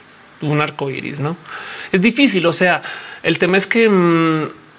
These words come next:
eh, por eso digo que hay que enfocarse más bien en, en si está siendo una persona odiante, ¿no? De hecho, puede ser una persona que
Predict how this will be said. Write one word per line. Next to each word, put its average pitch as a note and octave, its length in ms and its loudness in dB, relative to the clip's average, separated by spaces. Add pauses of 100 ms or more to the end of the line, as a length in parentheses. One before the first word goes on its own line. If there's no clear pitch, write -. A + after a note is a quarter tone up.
(340)
eh, D3+ 720 2 (120)
por E3 140 2
eso E3+ 140 0
digo G3 160 4
que G#3+ 100 2
hay F#3+ 60 0
que G3 80 0
enfocarse F3+ 380 -2
más F3+ 180 2
bien F#3 200 4
en, F#3 220 2 (2250)
en E3 120 0
si - 80 4
está E3 200 0
siendo F#3 200 4
una G3 140 2
persona D#3+ 360 0
odiante, D#3+ 640 2
¿no? D3 260 0
De D#3+ 140 2
hecho, - 180 -2
puede G#3 140 2
ser G#3 80 2
una A3 120 2
persona F3 340 0
que F#3+ 240 2